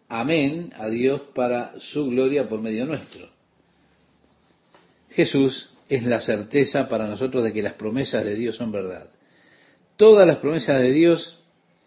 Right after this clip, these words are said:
las que Dios le ha hecho a usted, estimado oyente, están envueltas o, podríamos decir, cubiertas o cumplidas en Cristo. Dios nos prometió dar vida y esa vida está en Jesús.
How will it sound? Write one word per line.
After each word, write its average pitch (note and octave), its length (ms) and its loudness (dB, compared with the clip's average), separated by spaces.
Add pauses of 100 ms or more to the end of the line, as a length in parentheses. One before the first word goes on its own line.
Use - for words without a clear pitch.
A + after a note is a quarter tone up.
(240)
las A#2+ 200 -2
que B2+ 140 0
Dios D#3+ 280 6
le B2+ 80 2
ha C3+ 40 4
hecho C#3 160 0
a G#2+ 40 2
usted, D3+ 220 0
estimado A#2+ 380 -4
oyente, C3 540 -6 (640)
están C#3 680 -2 (1400)
envueltas C3 1000 2
o, A2 180 -4 (440)
podríamos A#2+ 380 -4
decir, C3 400 -4 (680)
cubiertas C#3 1040 4 (200)
o A#2+ 180 -6
cumplidas B2 680 4
en B2 120 -2
Cristo. C3+ 520 -2 (1000)
Dios D3+ 640 4
nos A#2 240 -8
prometió B2+ 480 -2
dar C#3+ 180 4
vida D#3+ 320 4
y C3 100 2
esa C3 160 0
vida D3 180 4
está D3 140 -2
en D3 80 -4
Jesús. E3+ 520 -2